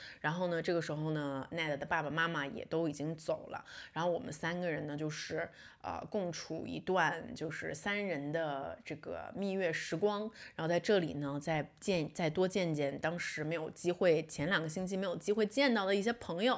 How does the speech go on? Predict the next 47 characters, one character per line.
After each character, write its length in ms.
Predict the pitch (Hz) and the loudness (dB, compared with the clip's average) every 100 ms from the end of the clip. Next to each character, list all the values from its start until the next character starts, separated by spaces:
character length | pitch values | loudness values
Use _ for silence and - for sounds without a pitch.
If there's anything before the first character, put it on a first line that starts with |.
| - - - | 0 -16 -2
然 80 | 165 | 2
后 0 | |
把 100 | 147 | 2
伦 180 | 147 160 | 2 0
敦 160 | 190 196 | -2 -2
之 120 | 214 | -2
行 220 | - 175 | -4 -6
收 180 | - 233 | -2 -2
收 220 | 226 269 | 2 4
尾。 380 | 233 - - - - | 4 0 -6 -18 -6
那 120 | - 247 | 4 4
我 60 | |
们 80 | 165 | 4
先 220 | - 247 | 6 6
说 160 | 247 262 | 8 4
我 40 | |
们 80 | 156 | 4
这 80 | 175 | 0
个 60 | |
旅 100 | 190 | 0
行 160 | 156 175 | -2 -2
的 80 | 170 | -4
第 160 | 180 | -2
一 80 | 185 | 0
个 60 | 208 | 0
部 160 | 208 | 0
分， 320 | 196 160 156 165 - | -4 -4 -8 -10 -14
好 120 | - | -10
吧？ 220 | 151 139 - | -6 -8 -10
就 140 | - 160 | -4 -2
是 180 | 156 151 | 0 0
前 200 | 147 156 | 0 -2
两 200 | 175 - | -2 -4
周 260 | - - - | -8 -10 -12
啊， 240 | - 135 - - - - - - | -10 -10 -10 -20 -18 -18 -18 -16
前 140 | - | 2
两 120 | 185 160 | 2 6
周 140 | 170 | 4
见 200 | 170 175 | 6 4
家 240 | 156 202 240 | 4 6 6
人 140 | 170 | 6
的 80 | 151 | 4
这 100 | 160 | 4
两 180 | 147 131 | 2 0
个 60 | |
星 220 | 147 - 139 | -4 -4 0
期。 280 | - - | 0 0